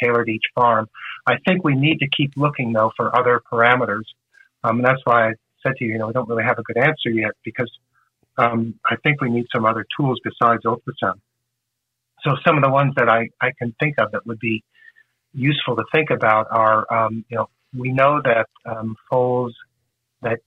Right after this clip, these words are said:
have our equine pneumonia shed more R-, virulent R. equi in their feces than foals that don't.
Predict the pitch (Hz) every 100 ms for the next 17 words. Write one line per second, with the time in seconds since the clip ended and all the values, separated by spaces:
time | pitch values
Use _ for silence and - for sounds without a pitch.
0 | _ - 147 143 127 117 113 120 113 113
1 | 110 110 110 107 113 _ _ _ _ _
2 | - - 151 139 131 123 117 113 117 113
3 | 120 120 117 110 110 110 - 110 107 107
4 | 113 110 - 117 107 - 107 - 107 -
5 | 110 107 - 113 - 117 110 98